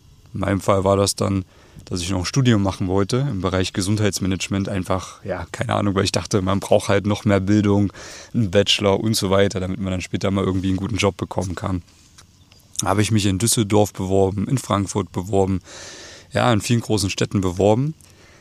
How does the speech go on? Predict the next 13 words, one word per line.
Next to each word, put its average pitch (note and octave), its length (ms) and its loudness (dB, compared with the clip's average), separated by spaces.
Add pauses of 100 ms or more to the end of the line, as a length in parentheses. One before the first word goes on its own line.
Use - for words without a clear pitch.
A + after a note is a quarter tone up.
(380)
Und A#2 440 4
am A2+ 140 4
Ende C3+ 260 4
bin G#2+ 140 4
ich G2+ 120 0
durch G2+ 220 -2
ganz, B2 260 0
ganz G#2+ 280 2
viele G2 200 -2
Zufälle G2 440 -2
in G2 200 -2
Wien A#2+ 220 4
gelandet. - 540 -2